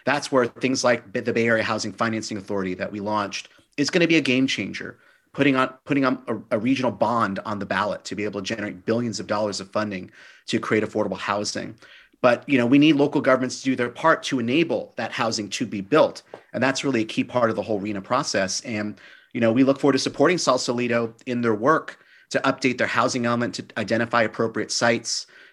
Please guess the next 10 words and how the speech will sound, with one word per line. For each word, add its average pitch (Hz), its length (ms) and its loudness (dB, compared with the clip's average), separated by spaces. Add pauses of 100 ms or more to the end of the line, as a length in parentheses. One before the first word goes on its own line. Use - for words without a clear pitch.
(120)
so - 200 -2
that 113 240 2
we 120 100 -2
can, 117 560 -2
um, 104 360 -4
support 135 380 0
them 107 140 2
as 107 220 -4
they're, 107 380 -4
uh, 101 240 -2